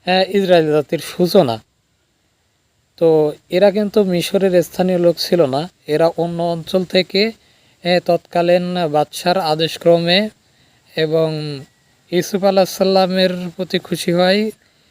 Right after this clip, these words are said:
তখনকার বাদশা তাদেরকে একটা আবাসস্থল দান করে। তো তারা তখন মিশরে থাকে।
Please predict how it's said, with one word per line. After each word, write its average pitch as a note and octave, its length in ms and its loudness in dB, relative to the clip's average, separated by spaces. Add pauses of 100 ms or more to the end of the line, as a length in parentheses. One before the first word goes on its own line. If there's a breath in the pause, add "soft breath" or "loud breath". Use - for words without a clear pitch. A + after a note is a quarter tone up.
(180)
তখনকার F3 440 -2
বাদশা D#3 340 0
তাদেরকে D#3+ 760 2 (460)
একটা C#3+ 580 -2 (300)
আবাসস্থল D#3+ 600 -4
দান C#3+ 220 0
করে। A#2+ 260 -6 (600 soft breath)
তো G3+ 60 -10
তারা F#3+ 500 2 (180)
তখন F#3+ 240 0
মিশরে F3 400 0
থাকে। C3 360 -6